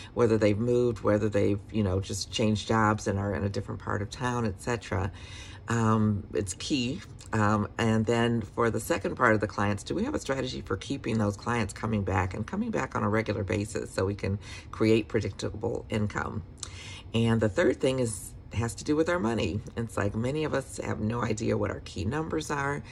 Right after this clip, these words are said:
um, where the money that's coming in is coming from, so we can expand on that, where the money has,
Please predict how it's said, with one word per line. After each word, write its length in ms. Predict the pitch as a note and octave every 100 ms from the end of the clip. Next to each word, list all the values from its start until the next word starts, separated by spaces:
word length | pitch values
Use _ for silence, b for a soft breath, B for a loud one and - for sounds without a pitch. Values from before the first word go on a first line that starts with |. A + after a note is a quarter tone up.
| B B B B
um, 480 | A2+ A2 G#2 F2+ C2
where 240 | A#2+ B2
the 80 | A#2+
money 280 | A#2+ A#2 A2+
that's 200 | A2 -
coming 300 | - A2+ A2+
in 140 | A#2+
is 100 | G#2+
coming 400 | - - C3+ D3+
from, 260 | - C#3+ D3+
so 160 | C#3
we 100 | G#2+
can 140 | G#2 G2+
expand 500 | - - F2 G2+ A2+
on 180 | C3 C3+
that, 300 | C#3 C#3 C#3+ B B B
where 260 | - A#2 A#2+
the 80 | A2+
money 460 | A2+ A2+ A2+ G#2+ G2+
has, 440 | C3 G2+ - -